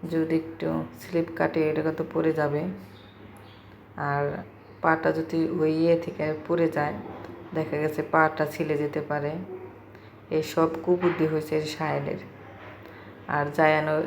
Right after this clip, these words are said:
এনজয় করে। তো অনেক কাপড় চোপড় ধোয়া হয়েছে দুই দিন, কাপড় চোপড় আর ভাঁজ করা হয়নি।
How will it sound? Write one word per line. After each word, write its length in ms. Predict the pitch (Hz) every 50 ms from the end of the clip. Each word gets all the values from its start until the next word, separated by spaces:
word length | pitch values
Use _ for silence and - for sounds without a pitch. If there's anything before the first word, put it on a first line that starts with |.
| - - -
এনজয় 380 | 170 165 165 160 156 143 143 143
করে। 200 | 143 143 110 113 143 - - - - - - - - - - - - - - - - - - - - - - - - - - - - - - - - - - - - -
তো 140 | - - 151 151 147 147 147 147 151 156 - - - - - - - - - - - - - - - - - - - - -
অনেক 260 | 175 160 160 160 165 -
কাপড় 320 | - 160 160 160 165 160 -
চোপড় 300 | - 170 160 - 160 156
ধোয়া 260 | 160 165 156 156 156 160
হয়েছে 300 | 160 160 156 147 - - 147 143
দুই 180 | 147 156 156
দিন, 200 | 156 151 147 143 156 180 190 - - -
কাপড় 300 | - 165 165 - 160 160
চোপড় 280 | - - 165 165 160 160 156
আর 80 | 151 143 147
ভাঁজ 200 | 147 151 151 147 -
করা 240 | - - 151 151 160
হয়নি। 360 | 156 156 151 143 143 143 151